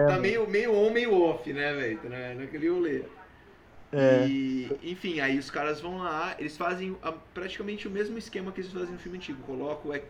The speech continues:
Speaker 1: o, o Clark, né, na, naquele líquido lá pra eles fazerem a, a operação.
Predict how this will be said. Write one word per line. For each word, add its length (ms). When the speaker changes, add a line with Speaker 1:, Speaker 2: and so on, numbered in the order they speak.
Speaker 1:
o, 340
o 80
Clark, 500
né, 140
na, 160
naquele 360
líquido 440
lá 140
pra 120
eles 140
fazerem 380
a, 320
a 60
operação. 760